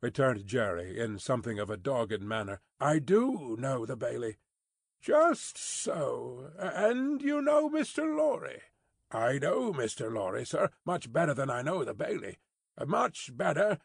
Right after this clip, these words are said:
said Jerry, not unlike a reluctant witness at the establishment in question, "than I, as a honest tradesman, wish to know the Bailey." "Very well. Uh, find the door where the witnesses go in,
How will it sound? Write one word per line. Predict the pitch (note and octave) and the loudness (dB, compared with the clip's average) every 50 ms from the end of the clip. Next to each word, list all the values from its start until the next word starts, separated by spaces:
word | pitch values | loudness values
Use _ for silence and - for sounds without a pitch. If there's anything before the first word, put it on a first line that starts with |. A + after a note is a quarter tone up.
| _ _ _ _ _ _ _ _ | _ _ _ _ _ _ _ _
said | - - - C#3 B2 A2 G2+ | -10 0 2 2 2 2 -2
Jerry, | F#2+ A#2+ A#2 G2 G2 G#2+ C3+ D3+ D#3 C3 - | -2 0 2 2 2 0 0 -2 -2 -4 -4
not | A#2 B2 C#3 C#3+ C#3+ - - | -4 0 0 0 0 0 -2
unlike | C3+ C#3 C3 B2 C3+ C3+ C3 - | -2 -2 0 2 2 0 2 0
a | C3 | 0
reluctant | A#2+ B2+ C3 C3+ D3 C#3 - - C3 - C3+ | -2 0 2 2 2 2 2 -4 -10 -6 2
witness | C3+ D3 D3 - D3+ D#3+ D3+ - | 2 2 2 4 0 -2 0 0
at | C3 A2+ - | -2 -2 -2
the | A#2 A2+ | -4 -4
establishment | G#2+ - - D#3 D3+ D#3 C#3+ C3 B2 - - B2 C3+ - | -4 -4 2 4 4 4 4 2 -4 -4 -2 -4 -2 -2
in | C#3 A#2+ A#2 G#2 | -4 -8 -6 -4
question, | - D3 D3 B2+ - - F3+ E3 - _ _ _ _ _ _ _ _ _ _ | 0 0 0 0 2 0 0 0 -2 _ _ _ _ _ _ _ _ _ _
"than | - D#3 D#3+ E3 E3+ | 0 2 4 4 6
I, | E3 F3+ F#3 F3 E3 E3 F3 F#3+ G#3 A3+ A3 | 6 4 4 6 4 4 4 4 4 4 4
as | F3+ E3 D#3 C#3+ | 4 4 4 4
a | D#3 C#3 | 4 4
honest | D#3 E3+ F3 D3+ C#3 - - - - | 4 2 4 2 2 -2 -4 -8 -2
tradesman, | E3+ F#3+ G3 F#3 C#3 D3+ F3+ F#3+ E3+ | 0 2 2 2 2 2 4 4 4
wish | G3 A#3+ A#3 D#3 - - - | 4 2 0 0 -2 -6 -6
to | C#3+ C#3 | -4 -2
know | C3 C#3+ D3+ C#3+ C3 B2 | 0 2 2 2 2 0
the | A2+ B2+ | -4 -4
Bailey." | A#2+ B2+ D3 C#3 C3 B2+ A#2+ A#2 - _ _ _ _ _ _ _ _ _ _ _ _ _ _ _ _ _ _ _ _ _ _ _ _ _ - - | -2 -2 -2 -2 0 -2 -4 -6 -8 _ _ _ _ _ _ _ _ _ _ _ _ _ _ _ _ _ _ _ _ _ _ _ _ _ -10 -4
"Very | - E3+ A3+ - C#4 D#4+ E4+ E4+ D#4 D4 D4 D4+ C3+ - | 0 2 4 6 6 6 6 6 6 6 8 6 6 4
well. | D#3+ D#3 D#3 D3 C3+ A#2+ A2 G#2 G2 F#2+ F#2+ G2 G2+ - - - | 2 0 -2 -2 -2 -2 -4 -4 -6 -10 -12 -14 -14 -16 -12 -4
Uh, | G3 G3+ F#3+ | 0 0 0
find | D#3+ - - - B3 C4+ D#4 F4 F4 E4 D4 B3+ | 0 0 -2 0 2 4 4 6 6 4 4 4
the | G#3 F#3 - F#3+ F#3+ F3+ | 2 2 4 4 4 4
door | D#3 D3 C3 E3+ D#3+ C#3+ C3 A#2+ C3 D#3+ E3+ | 2 2 2 2 4 4 4 2 2 0 0
where | D3 D#3 D#3+ D#3 | 0 0 0 0
the | C#3 C3+ | 0 0
witnesses | C3 D#3 G#3 - - C#3+ C3+ A#2+ - C3 A#2 A#2 A2+ | 2 4 2 2 2 -2 -6 -6 -6 -8 -8 -8 -6
go | G#2+ C3 C3+ C#3 C3 B2+ D3+ | -4 -2 -2 0 0 0 0
in, | D#3 C3+ A#2+ A2+ G#2 | -2 -2 -4 -6 -10